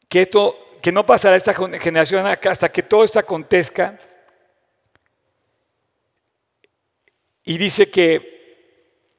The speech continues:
habrá una señal del cielo. En fin, todo esto está descrito en el, en el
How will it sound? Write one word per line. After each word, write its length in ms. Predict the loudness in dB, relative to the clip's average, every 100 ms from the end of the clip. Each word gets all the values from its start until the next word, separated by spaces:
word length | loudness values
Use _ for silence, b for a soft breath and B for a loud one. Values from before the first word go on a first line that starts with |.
| -2
habrá 260 | 0 2 0
una 100 | -2
señal 340 | -2 0 0
del 160 | 0 -4
cielo. 580 | 0 4 4 2 -6 -12 _ _ _ _ _ _ _ _ _ _ _ _ _
En 160 | -10 -4
fin, 280 | -4 -6 -14 _
todo 180 | 2 4
esto 140 | 2 -2
está 180 | 2
descrito 420 | 2 0 -8 -2 0
en 100 | 0
el, 240 | -2 -4
en 220 | -6 -4 -2
el 400 | -2 -4 -10